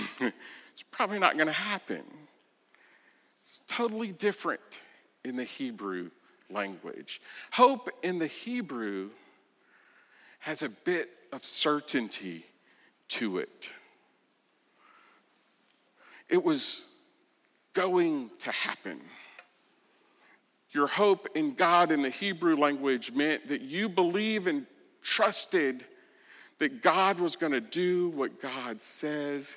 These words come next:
he's gonna do. Uh, in the New Testament, in Hebrews, the, the writer talks about Abraham having the patience to hold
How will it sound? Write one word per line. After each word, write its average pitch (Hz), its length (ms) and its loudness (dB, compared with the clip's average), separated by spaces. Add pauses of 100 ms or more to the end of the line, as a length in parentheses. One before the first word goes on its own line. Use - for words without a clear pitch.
(100)
he's 117 220 -6
gonna 95 500 -8 (1400)
do. 87 300 -6 (2250)
Uh, 107 160 4 (720)
in 135 100 0
the 131 100 4
New 151 120 2
Testament, 135 520 -2
in 110 120 -4
Hebrews, 107 640 0 (1200)
the, 104 240 2 (120)
the 113 80 0
writer 123 340 4
talks - 380 2
about 107 320 2
Abraham 95 720 -2 (840)
having 113 380 -2
the 98 100 -6
patience - 1200 -4 (960)
to 117 100 0
hold 135 420 4